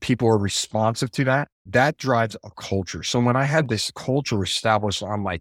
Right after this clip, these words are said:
team, they then took that culture for each individual on my team and translated it to their leadership team, which then translated it to the sales force. And you slowly started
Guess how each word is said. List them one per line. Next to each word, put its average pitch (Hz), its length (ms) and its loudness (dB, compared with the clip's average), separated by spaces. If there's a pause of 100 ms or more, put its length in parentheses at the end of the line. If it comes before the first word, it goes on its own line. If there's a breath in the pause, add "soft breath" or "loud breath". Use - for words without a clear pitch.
team, 101 460 -2 (800)
they 160 200 6
then 123 300 4
took - 300 -2
that 104 240 2
culture 98 580 2 (160)
for 113 200 -2
each 113 200 -2
individual 110 800 4
on 110 200 2
my 120 240 4
team 98 400 -4
and 104 180 -4
translated 113 640 4
it 104 120 2
to - 140 0
their 110 400 4
leadership 90 520 -2
team, 87 360 -8 (500 soft breath)
which 113 220 0
then 123 180 6
translated 107 640 2
it 98 100 -2
to - 120 -2
the 92 100 -2
sales 95 360 -2
force. - 440 -12 (480)
And 127 240 4
you 123 80 4
slowly 175 500 2
started 139 420 -2